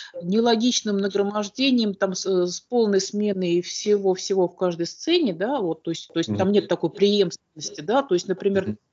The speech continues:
Speaker 1: там следующая сцена, она не вытекает из предыдущей, да, вот.
Speaker 2: Мгм.
Speaker 1: Ну, там жанр сам такой может быть, да.
Speaker 2: Мгм.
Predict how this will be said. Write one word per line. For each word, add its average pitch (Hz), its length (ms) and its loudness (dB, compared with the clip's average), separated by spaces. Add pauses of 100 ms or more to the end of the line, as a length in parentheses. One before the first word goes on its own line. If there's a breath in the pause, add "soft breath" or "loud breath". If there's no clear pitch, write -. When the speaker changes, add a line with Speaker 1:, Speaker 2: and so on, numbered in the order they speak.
(180)
Speaker 1:
там 185 180 -4 (280 loud breath)
следующая 185 500 -2
сцена, 262 520 -2
она 180 260 -4
не 180 140 -4
вытекает 190 540 0
из - 80 -18
предыдущей, 165 680 -8
да, 190 200 -4 (260)
вот. 98 200 -2
Speaker 2:
Мгм. 104 160 -6 (280 loud breath)
Speaker 1:
Ну, 185 520 2 (380)
там 220 140 -6
жанр 190 320 0
сам 156 240 -8
такой 165 280 -8
может 151 280 -10
быть, 139 180 -12
да. 269 120 -4
Speaker 2:
Мгм. 113 220 -8